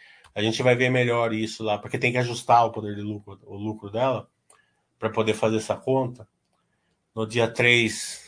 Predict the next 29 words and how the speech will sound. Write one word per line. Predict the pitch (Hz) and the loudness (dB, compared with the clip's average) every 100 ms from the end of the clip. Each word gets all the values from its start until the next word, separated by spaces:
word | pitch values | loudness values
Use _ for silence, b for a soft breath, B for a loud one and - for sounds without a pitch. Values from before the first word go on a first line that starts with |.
| - | -2
eu | 110 107 | 0 2
vou | 113 | 0
fazer | - 107 | 0 0
essa | - 107 | 0 -2
conta | - 104 - | -2 -4 -6
pra | - | -12
vocês, | 101 98 147 135 | -14 0 2 2
até | 127 143 | 2 0
pra | 156 | 0
vocês | 147 156 135 | -4 -2 0
verem | 127 139 | 0 0
com | 143 | -2
a | 135 | -2
taxa | 139 135 | 0 -2
de | 139 | -4
juros | 135 147 | -6 -6
menor. | 147 131 101 92 _ _ _ _ _ _ _ _ _ _ _ - | -6 -6 -8 -10 _ _ _ _ _ _ _ _ _ _ _ -4
A | 151 | 4
Petrobras, | 208 208 165 123 170 175 143 | 6 8 8 8 8 8 6
ela | 139 | 2
tá | 170 | 0
totalmente | 170 - 208 247 220 160 156 170 | -2 2 2 4 4 4 2 -2
assimétrica, | 160 - 127 113 107 - _ 101 | -6 -8 -6 -6 -6 -14 _ -16
né? | 120 - | -16 -6
Tá | 113 123 | -4 -4
um | 131 | -4
absurdamente | 127 127 - 151 165 135 123 131 | -4 -6 -8 -6 -4 -4 -6 -8
assimétrica, | 127 - 123 95 - _ _ _ _ _ _ _ 104 | -12 -12 -12 -14 -16 _ _ _ _ _ _ _ -14
né? | 113 | -14